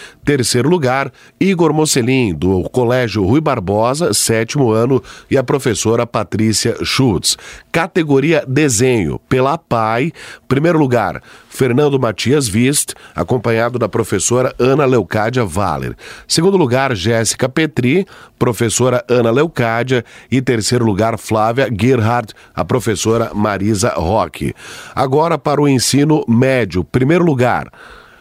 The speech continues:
Heloísa Rafael Heinrich, do primeiro ano, aluna do Martin Luther, e a professora Marli da Silva. Ainda no primeiro ano, segundo lugar, Sara Kochepka Mainardes, do Cristo Rei, e a professora Thaís Bezing.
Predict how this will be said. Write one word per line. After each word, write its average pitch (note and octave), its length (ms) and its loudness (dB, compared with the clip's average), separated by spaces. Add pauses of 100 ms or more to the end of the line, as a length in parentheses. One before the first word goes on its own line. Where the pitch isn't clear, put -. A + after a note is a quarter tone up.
(220)
Heloísa D#3 720 2
Rafael B2+ 540 -2
Heinrich, G2+ 580 -2
do G#2+ 140 0
primeiro B2 420 2
ano, A#2 420 2 (280)
aluna A#2+ 360 0
do B2+ 120 0
Martin B2+ 380 -2
Luther, A#2+ 380 2
e B2+ 40 2
a A#2 60 0
professora A#2 580 0
Marli A2 340 0
da C3 160 2
Silva. G2 540 0 (280)
Ainda F3+ 320 0
no D3+ 120 2
primeiro A2 420 2
ano, C3 220 2
segundo C3+ 300 2
lugar, A2 400 0 (260)
Sara C#3+ 460 0
Kochepka A#2 540 0
Mainardes, C3+ 840 0 (180)
do A2 100 0
Cristo C3 380 0
Rei, A#2+ 340 0 (240)
e - 60 2
a G#2+ 80 0
professora A#2 560 0
Thaís C3 340 0
Bezing. A2 460 0